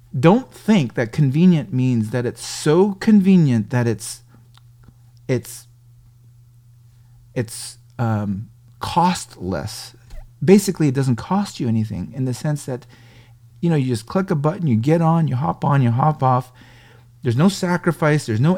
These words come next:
energy hardly. <clears throat> And believe me, that's the greatest fear I have for this prayer meeting. It is convenient. We try to make it convenient. We make it accessible. Zoom,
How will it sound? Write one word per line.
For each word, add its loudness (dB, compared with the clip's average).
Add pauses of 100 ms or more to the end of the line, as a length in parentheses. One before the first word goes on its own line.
energy 2
hardly. 0
<clears throat> -2 (1200)
And 0
believe 2
me, 4
that's 0
the -8
greatest -4
fear -2
I -2
have -2
for -14
this -2
prayer -2
meeting. 0
It -2
is 2
convenient. -4
We -10
try -6
to 0
make -2
it -16
convenient. -4 (340)
We -2
make 0
it -2
accessible. -4 (440)
Zoom, 6